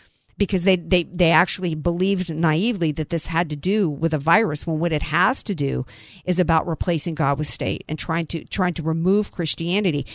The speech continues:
It's part of why they're trying to declare that what happened on January sixth at the Capitol, all seventy-five million Trump supporters, and particularly any Christians and conservatives as, as a part of that, are domestic terrorists. And why we've got the F B I,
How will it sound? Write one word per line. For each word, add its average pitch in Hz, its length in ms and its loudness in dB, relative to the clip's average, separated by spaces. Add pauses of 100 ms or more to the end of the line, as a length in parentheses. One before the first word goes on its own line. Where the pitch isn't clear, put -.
(140)
It's - 220 -2
part 175 280 6
of 180 80 0
why 185 220 6
they're 185 120 2
trying 190 300 0
to 190 60 4
declare 190 400 0
that 185 120 0
what 180 120 0
happened 175 300 0
on 165 80 -2
January 170 400 0
sixth - 300 -4
at 165 80 -8
the 160 80 -4
Capitol, 196 520 0 (340)
all 165 200 4
seventy-five 175 600 2
million 180 200 0
Trump 196 240 -4
supporters, 147 560 -2
and 151 260 -4
particularly 175 460 0
any 165 140 0
Christians 175 480 -4
and 170 80 -6
conservatives 175 680 -2
as, 135 140 -6
as 156 260 -4
a 147 40 -2
part 160 260 2
of 143 80 -2
that, 143 280 2 (400)
are 170 120 2
domestic 165 420 -2
terrorists. - 540 -6 (680)
And 170 160 2
why 160 300 4
we've 170 280 0
got 165 180 2
the 151 160 2
F 156 140 -2
B 160 160 4
I, 165 420 6